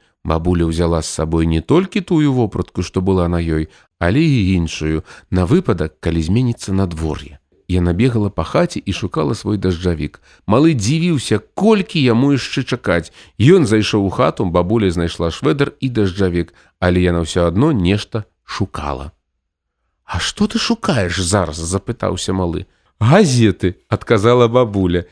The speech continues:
«Хіба ты збіраешся чытаць у лесе газеты?» — здзівіўся малы. «Не, я буду сядзець на іх, калі стамлюся», — патлумачыла бабуля.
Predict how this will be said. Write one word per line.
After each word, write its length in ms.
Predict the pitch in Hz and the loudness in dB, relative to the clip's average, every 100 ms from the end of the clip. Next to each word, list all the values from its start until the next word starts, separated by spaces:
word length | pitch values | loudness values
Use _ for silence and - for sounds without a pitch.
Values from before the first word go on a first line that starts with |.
| _ _ | _ _
«Хіба 320 | - 98 101 101 | -4 0 2 0
ты 80 | |
збіраешся 640 | 101 98 107 110 123 120 123 | -4 2 4 6 4 2 -2
чытаць 480 | - 117 127 117 135 | -2 0 2 2 2
у 80 | |
лесе 320 | 113 120 - 101 | 2 2 2 2
газеты?» — 600 | 104 101 90 90 - 165 | 4 2 0 -2 0 -2
здзівіўся 500 | 175 196 202 185 196 | 0 0 0 0 0
малы. 360 | 190 185 180 175 _ - | 0 2 0 -2 _ -2
«Не, 420 | 95 98 87 92 | 2 4 4 0
я 220 | 85 87 | 0 0
буду 260 | 87 147 156 | 2 2 0
сядзець 480 | - 151 123 92 - | 2 0 2 -2 0
на 160 | 82 | 0
іх, 320 | 82 80 - _ | 0 -2 -6 _
калі 240 | 90 92 | -2 0
стамлюся», — 640 | 90 - 107 95 80 - - - _ - | 0 0 0 0 -2 -4 -10 -16 _ -6
патлумачыла 800 | 87 104 131 107 95 - 95 92 | -2 2 4 4 2 -2 -2 2
бабуля. 560 | 101 95 82 73 - | 2 2 -2 -4 -8